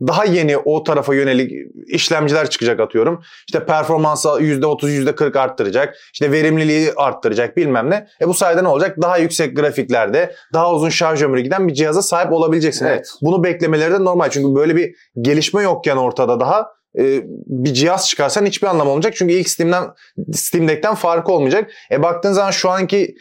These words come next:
Speaker 1: masaüstü tarafında da mesela Intel, A M D ikisi de yeni nesil işlemcilerini çıkarttılar ama bir önceki nesile göre neredeyse hiç fark yok. Hatta
Speaker 2: Evet.
Speaker 1: bazen geriye bile düştükleri oluyor. O yüzden o tarafta hani işte yok nanometre düşüşleri, işte Intel şöyle fabrika kurdu, A M D böyle atılım yapıyor gi-,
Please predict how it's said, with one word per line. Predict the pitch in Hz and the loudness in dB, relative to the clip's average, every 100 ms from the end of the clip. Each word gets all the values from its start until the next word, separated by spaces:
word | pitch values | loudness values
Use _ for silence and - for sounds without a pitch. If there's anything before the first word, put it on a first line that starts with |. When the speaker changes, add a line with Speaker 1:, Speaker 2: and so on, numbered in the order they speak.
| _ _ - | _ _ -2
Speaker 1:
masaüstü | 135 139 196 - | -2 0 -2 0
tarafında | 185 175 180 190 | 0 2 2 2
da | 165 | 2
mesela | 139 143 135 131 | 0 2 2 2
Intel, | 160 160 165 | 0 0 0
A | 147 156 151 | 2 2 2
M | 147 | 2
D | 151 | 0
ikisi | 151 165 - | 0 -2 0
de | |
yeni | 151 156 165 160 - - | 0 2 0 -2 -6 -6
nesil | 143 143 - 143 | -2 0 0 -2
işlemcilerini | 135 156 143 147 147 | 0 0 0 0 -2
çıkarttılar | - 156 156 | 0 0 2
ama | 180 165 | 2 2
bir | 180 | 2
önceki | 175 160 156 | 0 0 0
nesile | 139 147 | 0 2
göre | 143 196 208 - _ - | 2 0 -4 -20 _ -4
neredeyse | 120 151 202 165 - 131 | 0 2 2 0 0 -2
hiç | 117 | 0
fark | 127 120 | -2 0
yok. | 180 190 | 0 0
Hatta | - | 0
Speaker 2:
Evet. | 202 | 2
Speaker 1:
bazen | 185 214 175 | 0 0 0
geriye | 160 170 175 | 2 2 2
bile | 156 123 | 2 0
düştükleri | 117 127 - 123 | -2 -4 -2 0
oluyor. | 120 113 180 247 - _ - | 2 2 0 -2 -8 _ -4
O | 165 202 | 0 2
yüzden | 214 | 2
o | 208 | 0
tarafta | 208 214 208 226 | 0 -2 0 -2
hani | 214 190 | 0 0
işte | 165 185 170 | 0 0 0
yok | 165 165 | -2 0
nanometre | 160 165 175 170 170 | 0 0 0 0 0
düşüşleri, | 160 - - 170 | 0 -2 0 0
işte | 165 156 | 0 0
Intel | 165 160 170 | 0 0 0
şöyle | 160 170 170 | 2 0 2
fabrika | 160 156 - | 0 0 -2
kurdu, | 147 156 156 | 0 0 2
A | 147 170 | 2 2
M | 170 | 0
D | 165 | 2
böyle | 175 | 2
atılım | 160 160 165 | 0 0 -2
yapıyor | 160 165 | 0 0
gi-, | 156 170 | 2 0